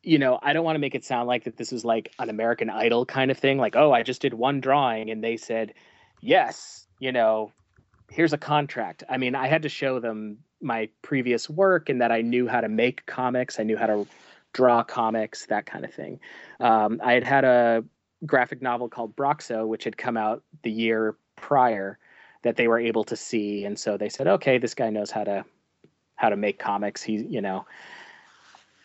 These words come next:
he's not just, uh, someone who could draw an Ewok. He, he can do,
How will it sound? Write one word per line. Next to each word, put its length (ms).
he's 300
not 220
just, 540
uh, 600
someone 380
who 160
could 200
draw 600
an 120
Ewok. 500
He, 160
he 200
can 200
do, 400